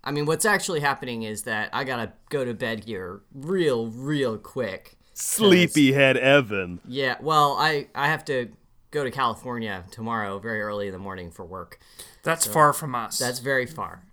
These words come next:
Speaker 3: It's not
Speaker 1: Very
Speaker 3: like
Speaker 1: fair. That is on the literal other side of the country, almost as far as you can still physically be and s-, be in the continental U S.
Speaker 3: You're gonna be so far away from Trump.
Speaker 1: No,
Speaker 3: We,
Speaker 1: he's
Speaker 3: we're so close to him.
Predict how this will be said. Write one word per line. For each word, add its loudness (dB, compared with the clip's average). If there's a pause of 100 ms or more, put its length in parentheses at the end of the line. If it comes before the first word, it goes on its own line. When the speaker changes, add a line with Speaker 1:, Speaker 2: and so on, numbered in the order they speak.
Speaker 3:
It's -12
not -4
Speaker 1:
Very 0
Speaker 3:
like -10
Speaker 1:
fair. -6
That -2
is -2
on -4
the -4 (220)
literal 0
other -2
side -4
of -6
the -12
country, -12
almost -4
as -6
far -4 (420)
as -12
you -12
can -10
still -8
physically -12
be -14 (100)
and -18
s-, -16 (300)
be -6
in -6
the -8
continental -10
U -14
S. -16
Speaker 3:
You're -4
gonna 0
be -4
so 2
far 0
away -2
from -12
Trump. -12 (1080)
Speaker 1:
No, -10
Speaker 3:
We, -4
Speaker 1:
he's -4
Speaker 3:
we're -2
so -4
close -6
to -14
him. -12